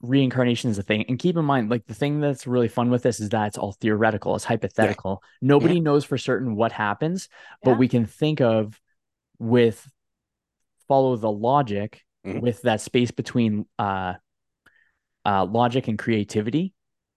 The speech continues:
Speaker 1: We're able to kind of have a better idea of things. And this just made the most sense to me, where it's like,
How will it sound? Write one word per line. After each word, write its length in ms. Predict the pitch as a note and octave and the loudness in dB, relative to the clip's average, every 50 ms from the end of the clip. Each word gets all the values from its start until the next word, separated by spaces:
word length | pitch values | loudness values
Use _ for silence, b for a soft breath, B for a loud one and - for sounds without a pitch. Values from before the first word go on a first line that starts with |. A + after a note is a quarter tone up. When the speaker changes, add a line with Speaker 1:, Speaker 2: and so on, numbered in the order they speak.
| _ _ _ _ b b b b b b _ _ _ _ _ _ _ | _ _ _ _ b b b b b b _ _ _ _ _ _ _
Speaker 1:
We're 180 | A2+ A#2 B2 B2+ | 0 2 4 4
able 260 | B2 C3+ C3 B2+ C3+ | 6 4 4 2 0
to 120 | - - A#2+ | -2 -4 -8
kind 260 | - - C3 B2 A#2 | -6 -4 -2 -2 0
of 160 | G#2+ G2+ A#2 - - | -2 -4 -8 -14 -14
have 240 | - - B2+ A#2 A2+ | -8 -4 -2 -2 -2
a 60 | A2 | -2
better 260 | F#2 A#2 A2+ A2 A2 | -2 -2 -2 -2 -2
idea 360 | G#2+ G#2 G#2 F#2 - G#2 G#2 | -2 -4 -4 -4 -4 -4 -4
of 80 | G#2 G2 | -4 -4
things. 280 | - F#2+ G2 F#2+ F#2+ - | -6 -8 -8 -8 -6 -4
And 160 | - A#2 A#2+ | -4 0 2
this 180 | B2+ C#3+ B2+ C3 | 2 2 0 0
just 260 | - - C#3+ A#2+ A2 | -2 -2 -2 0 0
made 280 | C3+ B2+ A#2+ A#2 A2+ G#2+ | 0 0 2 0 0 0
the 80 | A2 G#2+ | -2 -2
most 260 | G#2+ G#2+ G#2 G#2 - | -2 -2 -2 -4 -4
sense 240 | A2 G#2+ G#2 - - | -6 -6 -6 -6 -4
to 80 | A2+ | -2
me, 120 | A#2 A2+ A2+ | 0 2 2
where 260 | G#2 G#2 G#2 G#2 G#2 | 4 4 4 4 4
it's 140 | G2+ - A2 | 2 0 -2
like, 220 | G#2 G#2 G2+ - | -4 -4 -4 -8